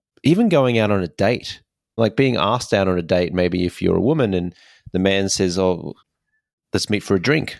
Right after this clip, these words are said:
That's a very common date suggestion, is, "Oh, shall we meet for a drink?" We coach our clients on what to say and what to do when they end up going for the date. And it's very easy and very casual. Well, it's very simple, I should say, even though it might not feel easy, which is,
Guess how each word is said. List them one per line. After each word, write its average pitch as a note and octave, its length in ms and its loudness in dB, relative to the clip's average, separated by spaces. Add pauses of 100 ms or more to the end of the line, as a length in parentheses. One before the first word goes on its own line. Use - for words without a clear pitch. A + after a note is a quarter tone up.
That's C#3+ 180 0
a D#3 40 2
very G#2 240 2
common F#2+ 360 -2
date E2 320 0
suggestion, E2 440 -2
is, E2 160 2
"Oh, D#3+ 160 0
shall B2 160 0
we G#2+ 80 2
meet B2 160 -2
for G#2 120 -2
a F#2 60 -2
drink?" C3 220 -2 (560)
We G#2+ 140 -2
coach - 720 -2 (320)
our F#2 120 0
clients F2+ 520 -2
on E2 320 0 (520)
what - 240 -2
to - 80 -4
say G#2 460 0 (560)
and F#2 420 0
what F2+ 260 -2
to - 80 -8
do B2+ 440 2
when F#2+ 280 2
they G2 380 0 (220)
end B2 180 0
up E3+ 160 -2
going G2+ 240 2
for - 100 -6
the E2+ 80 -2
date. D#2+ 260 0 (340)
And A#2+ 160 2
it's - 220 -4
very D#3+ 520 0
easy A2 380 2
and F#2 100 0
very F2+ 160 2
casual. F#2 560 -2
Well, G#2 100 2
it's F#2+ 100 -4
very C3 200 0
simple, A2 460 0
I E2 60 0
should - 200 -6
say, F2 180 0
even G2 180 0
though F2+ 100 2
it D#2+ 60 -4
might F2 220 -2
not - 140 -2
feel A#2+ 300 2
easy, E2 320 0
which A#2 200 0
is, A#2+ 180 -2